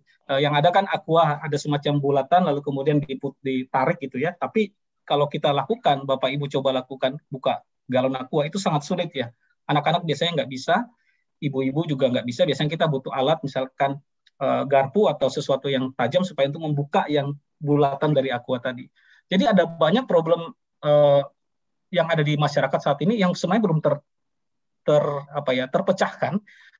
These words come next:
Dan untuk itu tidak perlu membuat riset yang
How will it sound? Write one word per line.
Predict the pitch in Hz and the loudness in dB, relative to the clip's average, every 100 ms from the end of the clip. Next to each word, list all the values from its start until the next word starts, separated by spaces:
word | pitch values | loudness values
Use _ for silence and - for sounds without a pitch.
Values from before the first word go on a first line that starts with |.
| - | -2
Dan | 165 185 208 | 4 4 4
untuk | 208 202 | 2 4
itu | 247 196 165 | 0 0 -2
tidak | 156 143 - | 0 -2 0
perlu | 180 208 214 - _ _ _ _ | 2 2 2 -2 _ _ _ _
membuat | 170 180 160 147 170 180 | 0 0 2 0 0 0
riset | 185 202 | 0 0
yang | 175 160 165 | 0 -2 -2